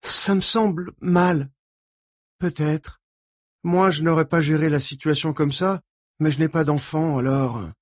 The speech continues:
David fait ce qu'il a à faire, j'imagine. » poursuivit-il en mimant des guillemets avec ses mains. « Ce qu'il a à faire ? Comment ça ? »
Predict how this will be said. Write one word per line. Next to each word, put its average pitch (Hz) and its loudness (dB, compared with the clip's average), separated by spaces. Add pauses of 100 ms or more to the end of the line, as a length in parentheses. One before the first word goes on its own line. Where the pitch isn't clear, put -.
(560)
David 147 0
fait 156 0 (160)
ce - -4
qu'il 156 -4
a 156 2
à 170 -2
faire, 185 -2
j'imagine. » 135 0 (680)
poursuivit-il 123 0
en 113 4
mimant 127 4
des 110 2
guillemets 104 2
avec 92 -2
ses - -2
mains. « 76 -6 (880)
Ce - -10
qu'il 131 -2
a 127 4
à 202 2
faire ? 143 0 (120)
Comment 240 0
ça ? » 151 0